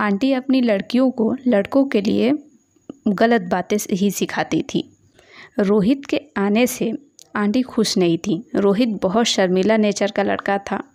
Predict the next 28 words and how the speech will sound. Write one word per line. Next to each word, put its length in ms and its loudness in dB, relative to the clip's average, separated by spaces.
और 260 -2
आंटी 340 0
से 260 -2
बहुत 360 0
डरता 380 -4
था, 180 -6
लेकिन 320 0
अपनी 260 0
बहनों 360 0
से 420 -2
थोड़ा 140 2
कम 260 2
डरता 360 -2
था 220 -8
और 280 -2
उनके 300 0
साथ 220 -2
बहुत 360 0
शैतानी 460 0
करता 380 -2
था। 220 -10
जब 200 0
भी 380 -2
रोहित 300 2
शैतानी 520 0
करता 440 -4
तो 480 -2
उसकी 600 0